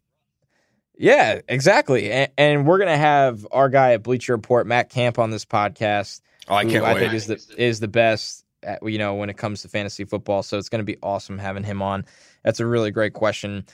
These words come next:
Speaker 1: This next question terrifies me, and we're, ugh, it's from Charlie Wa-,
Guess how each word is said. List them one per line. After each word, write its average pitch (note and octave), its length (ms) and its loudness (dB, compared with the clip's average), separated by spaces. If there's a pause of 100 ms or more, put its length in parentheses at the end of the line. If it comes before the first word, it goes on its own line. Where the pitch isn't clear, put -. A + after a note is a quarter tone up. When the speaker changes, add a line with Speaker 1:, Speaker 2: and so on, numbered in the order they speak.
(200)
Speaker 1:
This E3+ 220 4
next E3 220 2
question A3 460 2
terrifies A2+ 680 2
me, A2+ 300 -2 (280)
and A2 420 0
we're, A#2 180 -2 (200)
ugh, G#2 160 -2 (460)
it's B2+ 240 0
from C#3+ 160 0
Charlie C#3+ 380 4
Wa-, A#2+ 280 0